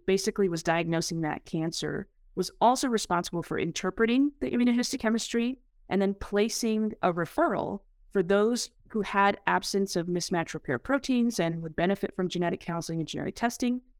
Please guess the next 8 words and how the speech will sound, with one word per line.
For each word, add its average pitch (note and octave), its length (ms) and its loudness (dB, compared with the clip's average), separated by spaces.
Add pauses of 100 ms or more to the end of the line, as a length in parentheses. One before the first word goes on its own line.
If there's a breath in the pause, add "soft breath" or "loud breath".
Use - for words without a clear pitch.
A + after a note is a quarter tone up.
(120)
That - 260 2
pathologist G3+ 840 2
was E3+ 200 -4
responsible F3+ 640 0
for D#3+ 160 -4
placing F#3+ 600 0
a D#3+ 80 -4
referral D#3+ 580 -4